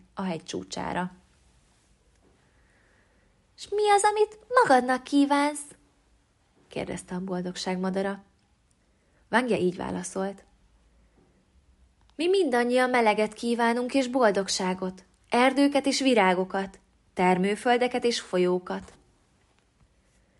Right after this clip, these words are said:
Erre a hegytetőn állva három hangosat kiáltott a boldogság madara. Az első kiáltásra aranyló nap tört át a sűrű felhők mögül, és lágy szellő fújt az égből. A második kiáltásra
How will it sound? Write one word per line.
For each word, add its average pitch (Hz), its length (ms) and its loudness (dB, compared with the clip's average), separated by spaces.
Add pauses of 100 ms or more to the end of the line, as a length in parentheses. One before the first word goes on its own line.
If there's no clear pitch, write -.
(840)
Erre 175 200 -2
a 160 40 -2
hegytetőn 185 560 -6
állva 180 320 -2
három 233 480 -2
hangosat 180 600 -6
kiáltott 175 440 -4
a 185 100 -6
boldogság 175 560 -6
madara. 180 420 -8 (1120)
Az - 180 -12
első 208 360 2
kiáltásra 202 840 -2 (100)
aranyló 208 480 0
nap 165 240 -8
tört 175 280 -6
át 175 200 -6
a 180 40 -8
sűrű 180 340 -4
felhők 175 440 -8
mögül, 185 300 -4
és 202 260 -8
lágy 180 260 0
szellő 165 340 -6
fújt - 320 -8
az 175 100 -10
égből. 180 520 -8 (1200)
A - 60 -10
második 190 500 0
kiáltásra 202 840 -4